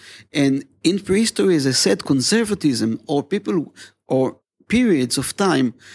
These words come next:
when things haven't changed because they were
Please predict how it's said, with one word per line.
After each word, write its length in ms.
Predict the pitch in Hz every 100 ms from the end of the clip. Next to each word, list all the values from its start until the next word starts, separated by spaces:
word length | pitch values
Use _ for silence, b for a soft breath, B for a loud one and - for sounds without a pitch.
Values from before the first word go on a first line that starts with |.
| B
when 260 | - 143 131
things 400 | - 233 226 143
haven't 340 | 170 196 165
changed 420 | - 208 214 123
because 640 | 120 127 - 196 214 196 - B B B -
they 360 | 131 151 151
were 240 | 143 143